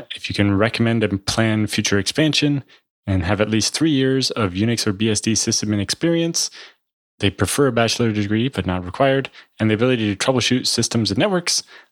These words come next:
uh, then you should apply. They're looking for people with FreeBSD and V M ware experience. Uh, NetApp experience is a big plus. Uh, ability to write and debug Perl and shell scripts, and familiarity with common protocols like D N S,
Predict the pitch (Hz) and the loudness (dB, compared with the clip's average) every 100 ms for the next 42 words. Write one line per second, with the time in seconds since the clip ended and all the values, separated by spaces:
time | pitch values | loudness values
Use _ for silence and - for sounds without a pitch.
0 | _ 107 104 101 117 - _ 95 95 95 | _ 0 0 0 -4 -12 _ -2 0 2
1 | 90 92 - 107 - 170 175 101 - - | 0 -2 -2 -2 0 0 -2 -6 -14 -20
2 | - _ - 95 98 104 98 101 101 98 | -20 _ 0 0 2 0 0 0 2 2
3 | 95 - 104 104 101 95 - - 123 113 | 0 -2 0 2 2 0 -2 0 2 2
4 | - 120 107 98 139 139 135 127 - 131 | 2 2 2 0 0 2 0 -2 0 0
5 | 127 131 - - - - _ _ 95 90 | 0 -2 -4 -6 -10 -20 _ _ 0 2
6 | 92 101 120 117 - - 110 110 110 - | 2 2 0 -2 -4 -4 0 0 0 -2
7 | 98 98 107 98 - 104 101 - - - | -2 0 -2 -4 0 0 0 -4 -8 -14
8 | - _ _ 92 87 90 107 101 110 107 | -20 _ _ 0 2 2 0 0 2 2
9 | 101 110 101 113 127 110 110 110 107 - | 2 0 2 0 2 0 2 0 0 -2
10 | - 110 98 87 - 151 - 147 - - | 0 2 2 0 0 0 0 -2 0 -4
11 | - - - _ _ 98 95 - 101 107 | -4 -12 -20 _ _ 0 0 0 2 2
12 | 101 98 98 95 95 92 90 - - 98 | 2 2 2 2 0 0 -2 -2 0 0
13 | 92 98 95 - 92 90 85 90 92 - | 2 0 -2 0 2 2 0 -2 -2 -2
14 | 95 90 87 | 0 2 0